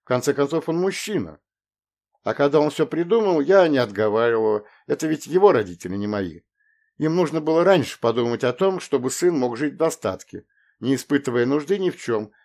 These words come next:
как и остальные детки богатых родителей». Ясненько, наконец всё стало понимать я. Себе парнишка, похоже, даже ничего не оставлял.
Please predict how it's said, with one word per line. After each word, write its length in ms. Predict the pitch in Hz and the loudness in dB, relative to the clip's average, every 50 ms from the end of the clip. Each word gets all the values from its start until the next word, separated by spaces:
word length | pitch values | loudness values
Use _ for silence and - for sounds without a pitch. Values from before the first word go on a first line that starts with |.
| _ _ | _ _
как 200 | _ 175 156 - | _ -8 -2 0
и 40 | 180 | 0
остальные 520 | 175 - - - 147 139 135 127 120 113 | 0 2 2 2 2 4 2 0 -2 -2
детки 380 | 104 104 135 165 170 - - 127 | -2 0 -2 -2 -2 -4 -10 -6
богатых 460 | 110 113 113 104 113 107 - 110 104 | -2 -2 0 0 0 -4 -4 -6 -6
родителей». 580 | 113 113 101 85 80 78 - - 71 73 76 _ _ _ _ _ _ _ _ _ _ _ _ _ _ _ _ _ _ _ _ _ _ _ _ _ _ _ _ _ _ _ _ _ _ _ _ _ _ | -4 -4 -4 -4 -8 -18 -20 -20 -20 -20 -20 _ _ _ _ _ _ _ _ _ _ _ _ _ _ _ _ _ _ _ _ _ _ _ _ _ _ _ _ _ _ _ _ _ _ _ _ _ _
Ясненько, 1040 | 127 120 131 147 151 143 139 127 113 - 123 120 123 123 117 - - 127 127 127 127 123 | -14 -8 -4 -2 0 0 0 -2 -4 -6 -8 -6 -6 -8 -8 -6 -6 -4 -2 -2 -4 -4
наконец 520 | 117 110 - - 104 107 117 131 143 143 | -6 -8 -6 -6 -6 -6 -6 -8 -8 -10
всё 220 | - - - 127 | -10 -10 -10 -10
стало 400 | 123 - - _ 110 104 107 110 | -10 -10 -10 _ -6 -4 -4 -6
понимать 560 | 110 - 117 110 107 95 87 90 90 - - _ | -6 -8 -10 -8 -8 -8 -10 -10 -12 -12 -14 _
я. 460 | 82 85 90 87 87 87 87 85 78 _ _ _ _ _ _ _ _ _ _ | -14 -14 -14 -14 -18 -18 -20 -20 -20 _ _ _ _ _ _ _ _ _ _
Себе 360 | _ - - 92 90 110 131 | _ -16 -14 -8 -4 -4 -4
парнишка, 580 | - - 139 127 131 131 131 127 - - - - | -2 -2 -4 -4 -4 -8 -10 -10 -12 -14 -14 -16
похоже, 540 | - - 117 - - 117 117 123 120 120 110 | -10 -10 -10 -10 -8 -8 -8 -8 -8 -10 -10
даже 340 | 85 92 101 110 107 113 113 | -8 -6 -6 -6 -8 -10 -12
ничего 420 | 110 101 - - 92 82 85 90 | -14 -14 -14 -14 -14 -12 -12 -12
не 100 | 87 87 | -12 -12
оставлял. 680 | 87 87 - - - 82 80 78 76 78 76 71 _ | -16 -16 -16 -16 -16 -16 -14 -16 -18 -20 -20 -20 _